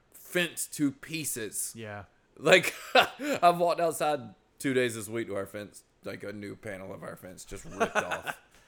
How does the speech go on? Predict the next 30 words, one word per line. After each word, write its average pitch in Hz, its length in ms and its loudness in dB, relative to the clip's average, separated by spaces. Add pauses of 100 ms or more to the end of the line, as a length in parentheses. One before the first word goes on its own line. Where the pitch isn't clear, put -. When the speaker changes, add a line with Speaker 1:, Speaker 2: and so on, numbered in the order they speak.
(300)
Speaker 1:
Like, 147 200 6
<laughs> - 800 6
Speaker 2:
Rio 269 140 2
Vista - 340 0
Speaker 1:
the 151 40 10
Speaker 2:
is 143 80 2
Speaker 1:
neighbor's 135 500 4
shit - 440 4
is 131 160 2
in 120 100 4
our 110 220 4
yard. 101 380 -2
Speaker 2:
Yeah. 120 140 -4
Speaker 1:
Like, 127 180 2
the 127 180 6
whole 127 320 2
patio 110 500 -4
set. 101 420 -8
<laughs> 143 100 -16 (400)
And 247 140 12
it's 208 180 12
Speaker 2:
Oh, 196 40 10
Speaker 1:
like, 180 240 10
"Well, 175 200 6
Speaker 2:
Jesus. 143 180 -4
Speaker 1:
what?" 220 320 -2 (100)
<laughs> - 840 4
Speaker 2:
Yeah. 104 260 6 (260)
Speaker 1:
That's, 180 200 2 (120)
that's, - 340 -4